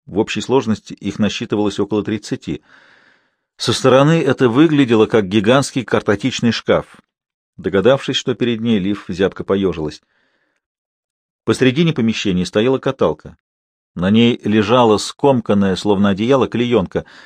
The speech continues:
Казалось, ее прежний обитатель, услышав звук пожарной тревоги, встал и покинул здание вместе с его сотрудниками.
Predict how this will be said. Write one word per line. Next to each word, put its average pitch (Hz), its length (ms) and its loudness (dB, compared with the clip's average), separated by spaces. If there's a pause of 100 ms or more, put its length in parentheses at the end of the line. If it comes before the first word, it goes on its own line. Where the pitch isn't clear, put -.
(520)
Казалось, 123 460 2
ее 123 160 2
прежний 117 360 2
обитатель, 123 520 2
услышав 123 600 -2
звук 107 320 0
пожарной 107 440 2
тревоги, 117 400 0
встал 185 480 0
и 151 120 -6
покинул 151 400 -2
здание 147 420 0
вместе 127 300 -6
с - 80 -12
его 120 120 -2
сотрудниками. 78 680 -4